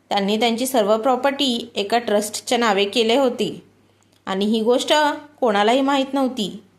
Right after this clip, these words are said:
परंतु रचनाताईंना ही गोष्ट चांगलीच माहीत होती की या लोकांना कसा धडा शिकवावा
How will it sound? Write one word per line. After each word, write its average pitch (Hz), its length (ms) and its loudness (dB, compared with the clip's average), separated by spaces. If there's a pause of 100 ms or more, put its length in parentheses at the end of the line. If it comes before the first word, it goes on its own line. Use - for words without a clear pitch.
(500)
परंतु 381 420 2
रचनाताईंना 302 720 0
ही 285 160 -2
गोष्ट 254 300 0
चांगलीच 254 480 0
माहीत 269 280 0
होती 247 260 -2
की 196 340 -4 (460)
या 226 120 2
लोकांना 226 400 2
कसा 202 340 0
धडा 214 260 2
शिकवावा 220 500 0